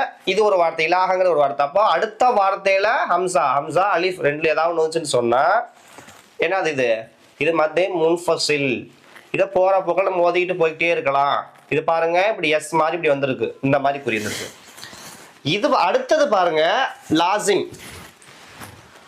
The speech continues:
அதாவது இது ரொம்ப தெளிவா விளங்கிக்கலாம். அலிஃப்ல இருந்து யா வரைக்கும் உள்ள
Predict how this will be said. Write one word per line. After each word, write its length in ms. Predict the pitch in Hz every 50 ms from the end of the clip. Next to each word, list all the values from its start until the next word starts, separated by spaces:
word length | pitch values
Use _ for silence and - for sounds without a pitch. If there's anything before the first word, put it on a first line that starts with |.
| - -
அதாவது 560 | - 160 185 202 202 202 170 170 190 214 240 208
இது 120 | 208 208
ரொம்ப 220 | 208 208 220 220
தெளிவா 320 | - - 220 214 233 254 247
விளங்கிக்கலாம். 520 | 226 208 214 214 214 208 202 175 143 127 -
அலிஃப்ல 500 | - 143 165 196 226 269 262 - 262 240
இருந்து 640 | 214 180 170 165 151 156 165 175 185 190 196 190 -
யா 560 | 165 156 165 170 175 196 208 220 233 240 247
வரைக்கும் 560 | 214 180 175 180 196 190 190 - 214 214 208 185
உள்ள 560 | 165 165 160 160 165 175 180 185 190 190